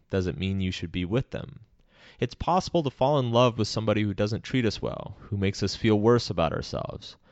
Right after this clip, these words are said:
who doesn't hold the same respect for us as we do for them,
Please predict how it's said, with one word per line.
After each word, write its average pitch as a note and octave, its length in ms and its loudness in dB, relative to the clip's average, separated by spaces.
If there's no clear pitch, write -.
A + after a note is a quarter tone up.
who C3 80 0
doesn't D3+ 260 4
hold C#3 280 2
the A#2 80 0
same B2+ 260 0
respect A#2 360 0
for E2+ 240 -4
us E2 240 -8
as F#2 160 -6
we A2 140 0
do G2+ 180 -2
for F#2+ 160 -4
them, G2 460 -4